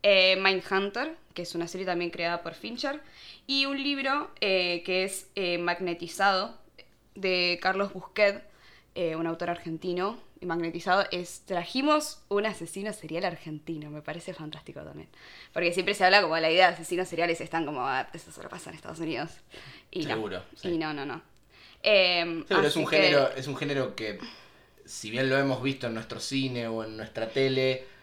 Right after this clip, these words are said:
Speaker 2: no está tan marcado como si lo podemos ver en,
Speaker 1: Claro.
Speaker 2: en, en películas de Hollywood.
Speaker 1: Ujú,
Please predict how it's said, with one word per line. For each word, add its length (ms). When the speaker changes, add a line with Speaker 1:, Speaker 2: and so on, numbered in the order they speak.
Speaker 2:
no 300
está 420
tan 260
marcado 640
como 200
si 120
lo 140
podemos 340
ver 260
en, 200
Speaker 1:
Claro. 360
Speaker 2:
en, 80
en 160
películas 420
de 100
Hollywood. 360
Speaker 1:
Ujú, 200